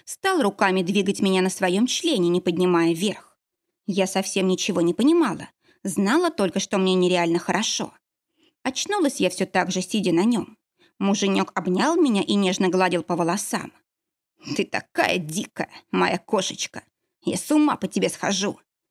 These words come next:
Тихо прошептал он мне в волосы. Я молчала.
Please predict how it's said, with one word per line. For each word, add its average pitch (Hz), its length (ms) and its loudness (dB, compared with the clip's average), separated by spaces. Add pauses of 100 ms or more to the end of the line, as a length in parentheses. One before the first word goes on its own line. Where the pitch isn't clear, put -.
(200)
Тихо 190 320 -2
прошептал 190 540 -2
он 190 140 0
мне 180 160 2
в 170 80 -8
волосы. 196 520 -2 (460)
Я 175 200 0
молчала. 185 540 -2